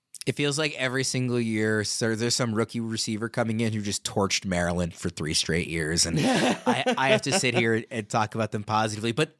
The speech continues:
Speaker 1: to your Hall of Fame point, you ask any scout, any draft analyst, any fantasy analyst who's into Dynasty, who's been watching Harrison for a while, and you ask them, he's the best wide receiver prospect since, every name you hear is a Hall of Famer. There's, first of all,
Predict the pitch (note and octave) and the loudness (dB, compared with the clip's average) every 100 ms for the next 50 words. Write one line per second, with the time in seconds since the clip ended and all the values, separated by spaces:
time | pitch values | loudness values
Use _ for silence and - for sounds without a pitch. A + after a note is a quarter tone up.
0 | E3 F3+ A#3+ G#3+ A3 F#3 - F#3 D3+ - | -4 -2 2 2 2 0 0 0 0 -2
1 | E3 F3 C#3+ - - - _ - D#3 A#3 | 0 2 0 -4 -20 -20 _ -4 0 2
2 | G3+ - - D#3+ F3+ F3+ F3 D3+ _ - | 2 -2 -2 -2 0 -2 -2 -4 _ -8
3 | - C#3+ C3+ C3 B2+ - C#3 C#3+ D3 C#3+ | -4 0 2 2 0 -4 -4 -2 0 0
4 | C#3 C3+ _ - C3+ C3+ C3 C#3 A#2+ A#2+ | -2 -4 _ -10 -2 0 0 -2 -2 -4
5 | A#2 D3 C#3 C3 C3+ C3+ C3+ B2+ B2 B2 | -2 -4 -2 0 2 0 0 2 2 2
6 | - B2 A2+ A#2+ B2 A#2+ A#2 A#2 - B2 | 0 0 0 0 0 2 0 0 -4 -4
7 | A#2+ A#2+ - B2 B2 C3 D3 B2 B2 A#2+ | -4 -4 -6 -2 0 0 -2 -2 0 -2
8 | C3 C3+ C3+ A#2 A#2+ D3 F3 - - _ | -4 -4 -2 0 2 2 0 -4 -20 _
9 | - D3 D3 C#3+ C3+ D3 D#3+ D#3+ D3+ D3+ | -4 0 2 0 -2 -2 0 0 0 0
10 | C#3 C#3+ C#3 D3 C#3 - C#3 C3+ C#3 - | 0 0 0 -2 -2 0 0 0 -4 -2
11 | - C#3 F3 - - - - _ F3+ A3 | 0 0 0 -4 -8 -16 -20 _ 0 2
12 | C#4+ F3+ G3 F3 D3 D3+ D#3+ B2 B2+ B2+ | 2 2 2 0 0 2 2 2 2 -2
13 | A#2 - B2+ C3+ - C3 A#2 E2 F2 B2+ | -2 -2 0 0 0 0 0 -4 -2 -2
14 | - F#3 - D#3+ | 0 -2 0 -2